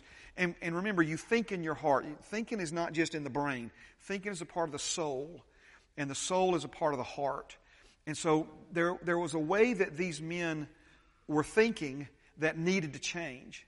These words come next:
And this miracle was certainly about feeding hungry people, but it was also, Jesus was multitasking here, it was also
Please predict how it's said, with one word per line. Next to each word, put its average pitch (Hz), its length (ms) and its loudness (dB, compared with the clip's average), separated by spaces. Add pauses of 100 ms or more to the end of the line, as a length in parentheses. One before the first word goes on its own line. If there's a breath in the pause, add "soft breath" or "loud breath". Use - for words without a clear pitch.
(580 soft breath)
And 160 160 2
this 170 180 2
miracle 170 640 0
was 160 180 -2
certainly 180 480 0
about 156 340 2
feeding 175 300 -2
hungry 147 300 -4
people, 165 500 -8 (440 loud breath)
but 170 140 6
it - 60 2
was 165 140 0
also, 151 880 2
Jesus 170 320 -6
was 139 100 -10
multitasking 151 800 -2
here, 143 240 -2 (220 loud breath)
it 165 80 2
was 156 140 -2
also 160 600 2